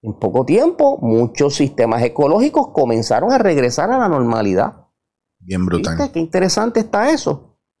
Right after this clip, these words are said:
Speaker 2: Hasta el
Speaker 1: Así
Speaker 2: aire se purificó y todo, imagínate.
Speaker 1: Así es la cosa. Así que, para usted entender lo que está pasando, ¿ok?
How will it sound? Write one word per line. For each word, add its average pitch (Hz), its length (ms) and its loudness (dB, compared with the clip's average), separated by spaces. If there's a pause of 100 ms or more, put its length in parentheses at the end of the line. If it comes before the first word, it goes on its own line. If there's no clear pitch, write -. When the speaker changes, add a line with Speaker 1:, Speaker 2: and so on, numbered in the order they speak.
(880)
Speaker 2:
Hasta 104 340 -2
el 101 80 0
Speaker 1:
Así 117 100 0
Speaker 2:
aire 127 180 2
se 123 140 -2
purificó 110 560 0
y 107 40 0
todo, 143 240 2
imagínate. 95 640 0 (140)
Speaker 1:
Así 104 340 -2
es 101 80 0
la 165 200 0
cosa. - 360 -4 (840)
Así 160 440 0
que, 214 320 -2 (680)
para 185 300 2
usted 208 300 0
entender 311 460 2
lo 285 180 2
que 226 80 -2
está 269 300 -2
pasando, 170 760 0 (140)
¿ok? 117 200 -2